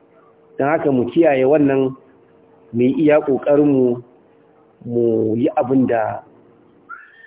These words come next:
zai kasan-, zai kusantar da mu zuwa ga Allah subhanahu wa ta'ala,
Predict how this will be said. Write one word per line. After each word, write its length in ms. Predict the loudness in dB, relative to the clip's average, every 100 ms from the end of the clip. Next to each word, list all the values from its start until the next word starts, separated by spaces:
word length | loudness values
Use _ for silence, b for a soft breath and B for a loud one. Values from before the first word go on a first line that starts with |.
| -14 -2
zai 240 | 0 0
kasan-, 400 | -2 -4 -2 0
zai 120 | 0 0
kusantar 600 | -2 -2 -2 -2 -4 -4
da 100 | -2
mu 340 | 2 2 0 -6 _ _ _ _ _ _ _ _ _ _ _ _ _ _ _ _ _ -16
zuwa 260 | -4 0 2
ga 140 | 0 0
Allah 280 | 0 0 -2
subhanahu 500 | -8 -6 -4 -2 -4
wa 20 |
ta'ala, 580 | -6 -2 0 2 0 -6